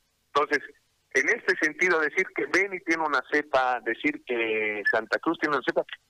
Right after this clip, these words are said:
obviamente van a tener diferentes cepas, José Gary. ¿Por qué? Por el medio ambiente. Si nosotros remontamos en la historia, se llama triada de Level Clark, huésped, medio ambiente, agente.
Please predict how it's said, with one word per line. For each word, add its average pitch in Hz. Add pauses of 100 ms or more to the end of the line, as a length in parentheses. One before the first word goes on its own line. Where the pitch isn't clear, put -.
(120)
obviamente 220
van 196
a 185
tener 190
diferentes 175
cepas, 190
José 98
Gary. 98
¿Por 113
qué? -
Por 117
el 107
medio 123
ambiente. 104 (580)
Si 110
nosotros 147
remontamos 131
en 117
la 117
historia, 151
se 131
llama 135
triada 139 (160)
de 110
Level 131
Clark, 127 (640)
huésped, 151
medio 131
ambiente, 127
agente. 156